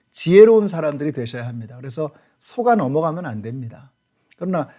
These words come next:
속아주는 것은 귀한 것이죠. 눈 감아주고 이해해주고, 어, 긍휼과 자비를 베풀어주는 이러한 태도로,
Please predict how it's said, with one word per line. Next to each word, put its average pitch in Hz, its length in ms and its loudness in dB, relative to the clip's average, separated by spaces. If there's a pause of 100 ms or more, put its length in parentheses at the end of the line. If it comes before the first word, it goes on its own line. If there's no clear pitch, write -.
(100)
속아주는 208 840 -2
것은 175 420 -10 (440)
귀한 135 400 -4
것이죠. 117 560 -12 (100)
눈 131 320 -8
감아주고 127 800 -6 (360)
이해해주고, 131 920 -4 (440)
어, 117 180 -14
긍휼과 151 500 0
자비를 127 420 -6
베풀어주는 120 800 -12 (280)
이러한 185 420 -2
태도로, 190 600 -4